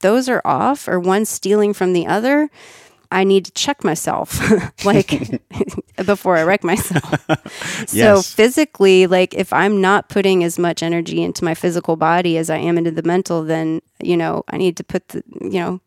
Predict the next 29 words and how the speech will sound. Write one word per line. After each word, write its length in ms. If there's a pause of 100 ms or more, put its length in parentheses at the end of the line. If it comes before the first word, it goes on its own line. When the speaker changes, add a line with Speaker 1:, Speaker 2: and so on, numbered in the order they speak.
Speaker 1:
computer 540
and 120
books 240
down 500
and, 240
Speaker 2:
Yeah. 180
Speaker 1:
and 200
go 220
move, 920
go 180
dance, 640
go 180
do 120
some 220
drumming 680 (120)
and 200
harmonize 560
myself. 600 (560)
And 500
that's 240
wellness 500
to 120
me. 380 (600)
And 360 (640)
to 200
think 640 (140)
and, 380
and 460 (300)
believe 640